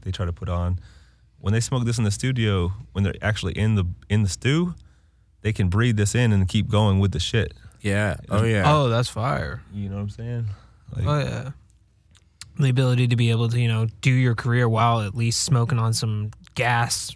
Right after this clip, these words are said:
Speaker 3: weed is probably one of the best things you can have nowadays.
Speaker 2: No, for sure. I mean, the thing, too, is just, like, just for me, just being, like, an influencer, whether it's TikTok or Instagram or, or this or whatever,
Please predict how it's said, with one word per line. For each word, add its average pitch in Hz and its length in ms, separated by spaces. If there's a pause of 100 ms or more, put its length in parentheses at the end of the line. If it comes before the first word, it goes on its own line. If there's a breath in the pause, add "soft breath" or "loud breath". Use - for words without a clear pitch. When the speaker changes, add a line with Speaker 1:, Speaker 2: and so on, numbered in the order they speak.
Speaker 3:
weed 120 680
is 107 380
probably 113 460
one 113 180
of 110 80
the 107 80
best 113 240
things 120 240
you 113 80
can 110 120
have 123 260
nowadays. 101 640 (120)
Speaker 2:
No, 117 220
for 107 160
sure. 104 380
I 104 60
mean, 113 200
the 110 80
thing, 127 240
too, 110 360
is 92 200
just, 101 220
like, 90 140
just 101 200
for 95 100
me, 98 200
just 95 180
being, 95 180
like, 92 140
an 95 60
influencer, 98 680
whether 78 160
it's 69 160
TikTok 110 500
or 85 160
Instagram 92 520
or, 78 120
or 58 200
this 104 360
or 87 60
whatever, 98 460